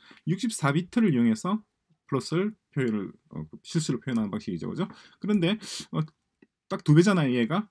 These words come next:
얘가 얘의 두 배죠. 그래서 얘, 얘를 싱글 프리시전이라고 표현하기도 하고 얘는 더블 프리시전이라고 표현하기도 합니다. 싱글 프리시전, 더블 프리시전은 고에서 쓰는 언어는 아니에요. 영어는 아니에요.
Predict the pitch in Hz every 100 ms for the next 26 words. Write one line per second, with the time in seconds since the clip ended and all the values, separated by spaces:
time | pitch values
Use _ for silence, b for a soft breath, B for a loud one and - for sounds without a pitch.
0 | - 175 185 160 170 180 180 - _ -
1 | 170 147 127 113 127 120 82 80 143 147
2 | 160 170 151 - 160 156 147 - 208 202
3 | 190 147 143 - 95 80 - 120 117 113
4 | 135 117 110 104 98 156 180 - 139 131
5 | 156 135 151 165 - 123 - 101 85 78
6 | _ _ 107 98 120 - 117 95 92 95
7 | 87 101 - 156 156 156 147 156 135 143
8 | 151 147 151 156 139 - 123 113 107 156
9 | B B B _ 208 220 170 156 156 143
10 | 110 139 127 - 101 113 92 139 107 127
11 | 104 92 104 87 165